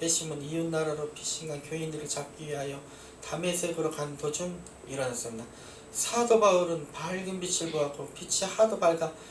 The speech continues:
타고 가던 말에서 바로 그 자리 땅바닥으로 떨어졌습니다. 그때 하늘에서는 천지를 진동하는 우렁찬 음성이 들렸습니다. "사울아, 사울아, 내가 어찌하여 나를 핍박하느냐?" 소스라치게 놀란 바울은 "주여,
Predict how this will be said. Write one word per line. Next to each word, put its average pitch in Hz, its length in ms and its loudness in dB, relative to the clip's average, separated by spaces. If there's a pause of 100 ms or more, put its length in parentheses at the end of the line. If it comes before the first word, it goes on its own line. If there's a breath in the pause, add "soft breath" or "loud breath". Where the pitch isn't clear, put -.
(180 loud breath)
타고 - 280 0
가던 175 360 6
말에서 165 640 4
바로 165 320 2
그 - 120 -10
자리 160 340 0
땅바닥으로 165 640 2
떨어졌습니다. 151 680 0 (320 loud breath)
그때 208 220 4
하늘에서는 185 800 2
천지를 208 420 -4
진동하는 160 580 -2 (360 loud breath)
우렁찬 214 720 6 (320 loud breath)
음성이 175 420 0
들렸습니다. 147 560 -2 (280 loud breath)
"사울아, 220 840 10
사울아, 185 500 4
내가 180 220 2
어찌하여 208 540 8
나를 190 300 0
핍박하느냐?" 165 880 6 (340 loud breath)
소스라치게 202 600 4
놀란 170 300 4
바울은 160 500 4
"주여, 196 420 4